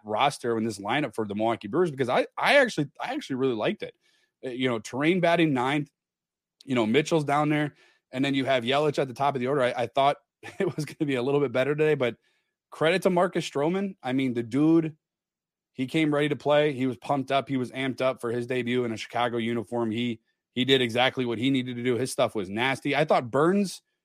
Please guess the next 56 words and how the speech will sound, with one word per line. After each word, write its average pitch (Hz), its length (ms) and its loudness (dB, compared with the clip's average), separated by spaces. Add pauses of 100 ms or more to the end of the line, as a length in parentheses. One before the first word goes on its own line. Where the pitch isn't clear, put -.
(720)
it 156 80 -6
was 147 140 0
the 147 60 0
second 220 460 0
least 175 260 2
strikeouts 147 360 2
he's 131 160 -4
ever 131 140 0
had 123 180 2
in 123 60 -2
a 117 40 -4
game 117 400 -4
since 120 220 -8
becoming 123 360 -2
a 107 40 -6
starter. 123 340 0
I 110 80 -2
thought 185 220 0
it 175 40 2
was, 131 300 0 (720)
it 143 80 2
was 165 160 6
weird. 139 320 4
I, 127 220 2
I 151 80 2
don't 151 100 4
know. 131 220 2 (340)
It 139 120 0
just 151 140 0
didn't 151 200 2
feel 151 200 4
like 127 280 0
the 127 80 -4
Corbin 127 340 0
Burnes 117 240 -2
that 104 100 -6
we've 113 160 -4
been, 113 280 -4
we've 123 160 -2
been 113 100 -4
accustomed 110 460 -6
to 98 280 -6 (540)
and 113 260 -6
having 113 280 -2
the, 104 80 -2
you 104 260 -6
know, 95 140 -6
the 101 80 -4
ability 107 320 -2
to 98 80 -4
watch 107 320 0
over 92 80 -6
the 95 80 -2
last 95 300 -4
few 104 160 -4
years, 101 520 -4